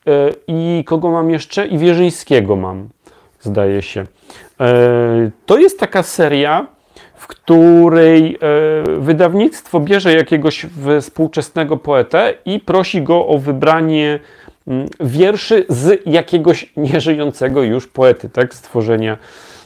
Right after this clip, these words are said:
e, stworzenia takiego, takiego osobistego, e, zbioru poezji. I tutaj Barbara Gruszka-Zych wybiera wiersze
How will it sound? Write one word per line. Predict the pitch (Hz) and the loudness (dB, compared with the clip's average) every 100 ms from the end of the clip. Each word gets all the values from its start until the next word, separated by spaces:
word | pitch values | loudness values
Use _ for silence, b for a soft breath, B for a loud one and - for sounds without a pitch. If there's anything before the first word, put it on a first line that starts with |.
| _ - | _ -12
e, | - - | -10 -10
stworzenia | - - 127 139 143 | -12 -4 0 2 0
takiego, | - 127 139 123 127 | -2 -4 -4 -2 -2
takiego | 123 120 135 127 143 | -2 -6 -4 -2 -4
osobistego, | - 120 117 - - 120 113 113 110 - _ _ _ _ _ b b b b _ - | -4 -6 -6 -8 0 0 4 2 2 -2 _ _ _ _ _ b b b b _ -8
e, | 120 117 113 113 113 117 | -6 -4 -6 -6 -8 -6
zbioru | 113 98 147 117 95 - _ _ | -6 2 2 2 -2 -10 _ _
poezji. | - 120 104 92 - b b b b - | 0 0 0 -4 -12 b b b b -4
I | 147 | 0
tutaj | 190 190 | 0 2
Barbara | 160 165 151 170 165 | 2 2 2 2 0
Gruszka-Zych | 139 147 - - 127 139 156 160 | 0 -2 -4 -6 -2 0 0 -2
wybiera | 123 117 139 139 | -8 -2 0 0
wiersze | 117 120 117 - - 233 | 0 -2 -2 -6 -4 -4